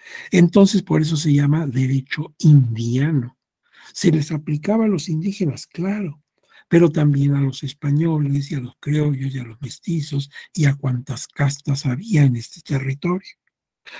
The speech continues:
Por eso el derecho indiano no es el derecho de los indios, sino el derecho de las Indias. Claro, de las Indias occidentales. Entonces también los españoles quedaban comprendidas en ella.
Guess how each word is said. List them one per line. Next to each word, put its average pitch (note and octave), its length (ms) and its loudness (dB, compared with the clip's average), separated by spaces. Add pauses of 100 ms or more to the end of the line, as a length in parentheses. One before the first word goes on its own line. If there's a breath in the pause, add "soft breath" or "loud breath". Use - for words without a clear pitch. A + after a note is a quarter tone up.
(140 loud breath)
Por C#3+ 180 6
eso D3 220 6
el E3 80 6
derecho B2+ 340 -2
indiano D3+ 480 2
no D3 100 0
es C#3 140 -6
el D3 100 -2
derecho C3 460 -4 (300 loud breath)
de C#3 320 2
los A#2+ 260 -8
indios, F#3 580 0 (320)
sino C#3 300 4
el B2 140 2
derecho A#2+ 400 -4
de D3+ 160 -2
las A#2 440 -10
Indias. E3 920 0 (540)
Claro, E3+ 320 4
de A#2+ 160 -4
las A#2 200 -8
Indias B2 320 -6
occidentales. C#3 1000 -6 (1160)
Entonces C#3+ 520 0
también A#2+ 320 -2
los A#2+ 140 -6
españoles C3 580 -2
quedaban A#2+ 360 -4
comprendidas A#2+ 840 -10 (220 soft breath)
en D3 200 4
ella. - 380 2